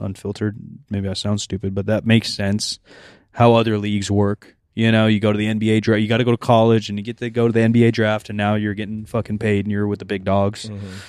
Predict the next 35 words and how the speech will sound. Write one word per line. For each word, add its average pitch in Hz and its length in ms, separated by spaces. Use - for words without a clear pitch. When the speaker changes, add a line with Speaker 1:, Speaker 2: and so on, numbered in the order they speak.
Speaker 1:
So - 120
maybe 107 240
the 107 80
pro 107 300
meets 104 320
are, 98 280
pro 110 300
invite 107 300
only, 104 260
and 110 120
I - 20
think 131 160
the 120 80
I-, 110 240
I 117 140
F 110 120
B 107 120
B 107 180
kinda 110 240
works 110 240
like 101 140
that, 107 260
despite - 320
it 104 60
being 107 180
on, 104 140
like, 101 140
a 92 120
point 110 240
system, 107 400
which 104 180
is 101 60
a 101 40
little 101 200
weird. 101 320